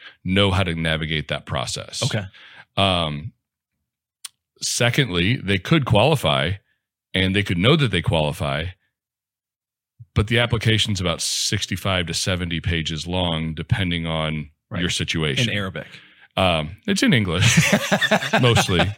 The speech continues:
Speaker 2: Legalese
Speaker 1: Uh, it's
Speaker 2: and
Speaker 1: in,
Speaker 2: all that,
Speaker 1: I
Speaker 2: yeah.
Speaker 1: guess it's in, it, it's
Speaker 2: Yeah.
Speaker 1: in veterans ease, if you will.
Speaker 2: Yeah.
Speaker 1: Um, but it's a, it, it's a complicated application.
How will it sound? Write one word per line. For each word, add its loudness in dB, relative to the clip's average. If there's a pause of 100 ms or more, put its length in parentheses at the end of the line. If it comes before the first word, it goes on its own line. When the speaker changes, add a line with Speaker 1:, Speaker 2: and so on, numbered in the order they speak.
(320)
Speaker 2:
Legalese 6
Speaker 1:
Uh, 4
it's 4
Speaker 2:
and 8
Speaker 1:
in, 4
Speaker 2:
all 4
that, 4
Speaker 1:
I 6
Speaker 2:
yeah. 6
Speaker 1:
guess 6
it's 4
in, 4
it, 2
it's 2
Speaker 2:
Yeah. 6
Speaker 1:
in 4
veterans 2
ease, -2
if -6
you -2
will. -2
Speaker 2:
Yeah. 0 (200)
Speaker 1:
Um, 2
but 2
it's 2
a, 6 (120)
it, -2
it's 2
a 0
complicated 4
application. -2